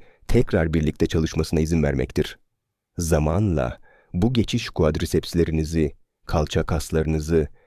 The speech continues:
ve karın kaslarınızı güçlendirir. Bunlar alt vücut stabilitesinin üç sütunudur. Aynı zamanda sinir sisteminizi gerçek hayattaki hareketleri yönetmek için yeniden eğitir. Sandalyeden kalkma,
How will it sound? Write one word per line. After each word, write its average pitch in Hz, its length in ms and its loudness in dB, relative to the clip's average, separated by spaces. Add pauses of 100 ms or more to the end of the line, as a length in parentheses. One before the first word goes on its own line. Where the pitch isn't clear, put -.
(200)
ve 85 80 4
karın 90 380 0
kaslarınızı 80 720 -2
güçlendirir. 78 840 -2 (420)
Bunlar 80 500 0 (260)
alt 98 380 0
vücut 92 260 0
stabilitesinin 80 920 0 (260)
üç 101 220 4
sütunudur. 76 640 -2 (840)
Aynı 78 260 2
zamanda 80 420 2
sinir 87 300 0
sisteminizi 80 840 0 (380)
gerçek 82 440 0
hayattaki 120 420 -2
hareketleri 87 640 0
yönetmek 85 480 2
için 87 380 0 (380)
yeniden 90 500 4
eğitir. 76 560 -2 (460)
Sandalyeden 76 760 0
kalkma, 76 540 -2